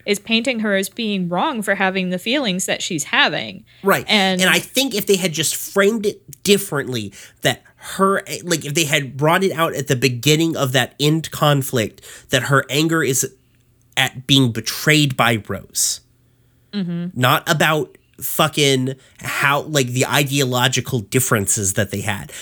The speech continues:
Speaker 2: but, like, the real emotional core that Rose betrayed her in
Speaker 1: Mm-hmm.
Speaker 2: the most vile and poisonous way.
Speaker 1: Mm-hmm.
Speaker 2: Like, that would have, I think that would have really helped to fix this.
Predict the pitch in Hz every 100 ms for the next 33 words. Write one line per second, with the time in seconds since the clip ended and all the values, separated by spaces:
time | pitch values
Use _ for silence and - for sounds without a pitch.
0 | - 143 123 127 113 - - 127 123 113
1 | 143 156 147 139 131 - 127 - - 135
2 | 120 110 - 104 127 143 139 127 117 117
3 | - - 139 135 110 - 104 - _ _
4 | _ - - 165 139 131 208 190 135 156
5 | 147 156 175 170 - - _ _ _ -
6 | 127 113 107 156 156 160 143 135 120 120
7 | - - 165 160 139 127 110 - 110 113
8 | 95 - _ _ _ _ _ _ _ _
9 | _ - 196 180 165 165 - - _ -
10 | 156 131 110 - 139 135 143 - 156 143
11 | 123 135 139 - - 139 131 170 147 160
12 | 156 143 117 120 135 131 123 131 - 127
13 | - - - - - -